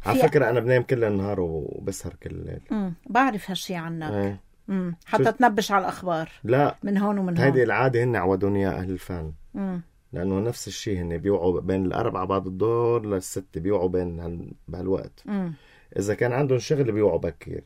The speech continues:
Speaker 2: مم.
Speaker 1: بس عندهم إياها هيدي السحبة لوجه الصبح.
Speaker 2: نعم، وأنت تعلمتها منهم.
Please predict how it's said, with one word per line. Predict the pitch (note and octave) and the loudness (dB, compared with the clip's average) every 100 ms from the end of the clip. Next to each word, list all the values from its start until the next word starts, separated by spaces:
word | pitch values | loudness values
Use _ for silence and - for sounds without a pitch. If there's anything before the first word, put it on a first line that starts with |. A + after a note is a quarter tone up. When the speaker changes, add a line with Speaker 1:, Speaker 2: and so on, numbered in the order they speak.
| - | -8
Speaker 2:
مم. | G3 E3+ _ _ - | -8 -8 _ _ -6
Speaker 1:
بس | G2+ G2+ - - | -4 -4 -6 -6
عندهم | - C3 A#2 A#2+ | 0 2 2 4
إياها | A#2+ G#2+ | 2 2
هيدي | G#2+ | -2
السحبة | G2+ - C3 - A#2+ C3 B2+ | -2 -2 -4 -2 0 2 4
لوجه | A2+ G#2 | 2 2
الصبح. | F#2+ - F#2+ E2 - - | -2 -2 -4 -4 -10 -14
Speaker 2:
نعم، | A3 G3+ D#3+ E3+ | -8 -6 -6 -6
وأنت | B3 A3+ | -6 -4
تعلمتها | A#3+ G#3 G#3 G3+ F#3 | -2 0 2 0 -4
منهم. | F3+ E3+ D#3+ D#3+ | -6 -6 -6 -10